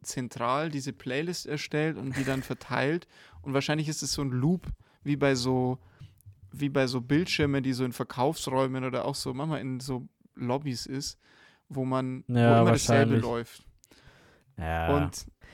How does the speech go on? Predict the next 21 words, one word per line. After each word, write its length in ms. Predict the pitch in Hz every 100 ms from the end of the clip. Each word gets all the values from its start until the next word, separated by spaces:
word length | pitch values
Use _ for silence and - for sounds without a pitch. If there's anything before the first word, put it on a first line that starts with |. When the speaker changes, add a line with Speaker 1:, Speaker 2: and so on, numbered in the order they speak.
| - - _ -
Speaker 1:
es 180 | 131
wär 100 | 143
mal 120 | 170 190
interessant, 540 | 160 156 - 165 -
irgendwie 400 | 151 165 147 139
so 200 | - 135
eine 140 | 160 175
Person, 540 | - 147 - 143 160
vielleicht 300 | - 160 175
finden 360 | - 185 214 135
wir 100 | 127
so 100 | 131
eine 100 | 131
Person, 380 | - 131 139 156
die 80 | 135
sowas 460 | 143 - 156 - -
Speaker 2:
<laughs> 60 |
Speaker 1:
sch-, 160 | - - - - -
die 60 |
sowas 300 | 135 147 -
macht 320 | 131 143 -